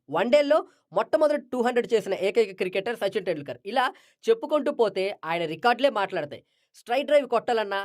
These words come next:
కవర్ డ్రైవ్ ఆడాలన్నా, అప్పర్ కట్ కొట్టాలన్నా, స్వీప్ ఆడాలన్నా, రివర్స్ స్వీప్ ఆడాలన్నా, పుల్ షాట్ ఆడాలన్నా, హెలికాప్టర్ షాట్ ఆడాలన్నా,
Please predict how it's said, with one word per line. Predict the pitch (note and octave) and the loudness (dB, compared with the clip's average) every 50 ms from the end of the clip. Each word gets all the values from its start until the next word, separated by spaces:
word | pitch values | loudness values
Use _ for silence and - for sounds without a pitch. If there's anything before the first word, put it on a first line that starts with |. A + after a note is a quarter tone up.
| G3 - _ - | -6 -12 _ -6
కవర్ | G3 G3+ A3 A#3 | -2 -2 -2 0
డ్రైవ్ | A3+ A#3 A#3 G#3+ | 2 2 2 4
ఆడాలన్నా, | F#3+ F#3 F#3 F#3+ G3+ G3 F#3 F#3 F#3+ F#3+ - - _ _ _ | 4 2 2 2 0 0 -2 -2 -4 -6 -6 -8 _ _ _
అప్పర్ | - G#3 - - D4 C#4 | -8 -6 -2 -2 0 2
కట్ | D4 C#4 - | 0 0 0
కొట్టాలన్నా, | - G#3 F#3+ - A3+ G#3 G3 F#3+ F3+ F3+ F3+ F3 - - | 0 -2 -2 0 -2 -2 -2 -2 -4 -4 -6 -8 -10 -14
స్వీప్ | - - - A3+ C4+ C#4+ C#4+ - | -18 -10 -4 -2 -2 -2 0 2
ఆడాలన్నా, | G#3+ G3+ G3+ G3 G3 F#3+ F3+ E3 E3 F3 F3+ F3+ - _ _ _ _ - | 2 2 2 2 0 0 -2 -2 -4 -6 -6 -8 -12 _ _ _ _ -6
రివర్స్ | F3+ G#3+ C4+ C#4+ C#4 - | -2 0 0 0 0 -2
స్వీప్ | C#4+ C4+ - A3 | -6 -4 0 0
ఆడాలన్నా, | G3 F#3+ G3 G3+ G3 F#3 E3+ D#3+ E3 E3 F3 _ _ _ _ _ _ _ _ _ _ _ _ _ _ _ _ _ - | 2 2 2 2 0 0 -2 -2 -6 -6 -8 _ _ _ _ _ _ _ _ _ _ _ _ _ _ _ _ _ 4
పుల్ | C4+ D4+ D4 | 4 4 4
షాట్ | D4 D#4+ D#4 C4 C4 | 4 4 4 4 6
ఆడాలన్నా, | A3+ G#3 G#3 G3+ G#3 G3 F#3+ F3 E3 E3+ F3 - - _ _ _ | 4 4 4 4 4 2 2 2 0 -2 -2 -4 -6 _ _ _
హెలికాప్టర్ | - B3 C4+ D4 D4 D4 C4+ - A#3+ - | -2 0 0 2 2 2 2 0 0 2
షాట్ | C4+ B3+ A3 - | 4 4 4 4
ఆడాలన్నా, | G#3 G3 F#3+ G3 F#3+ F3+ E3+ D#3+ D#3+ | 4 2 4 2 2 0 0 -2 -4